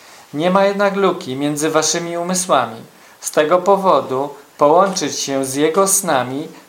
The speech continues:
to go nie spotkać. A więc za każdym razem, kiedy łączę się z twoimi snami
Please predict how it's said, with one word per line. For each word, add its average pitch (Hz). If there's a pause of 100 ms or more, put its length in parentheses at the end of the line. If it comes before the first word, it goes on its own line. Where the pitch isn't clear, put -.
to 139
go 160
nie 160
spotkać. - (2250)
A 143
więc 147 (180)
za 139
każdym 196
razem, 143 (1200)
kiedy 143
łączę 180
się 175
z 180
twoimi 208
snami 143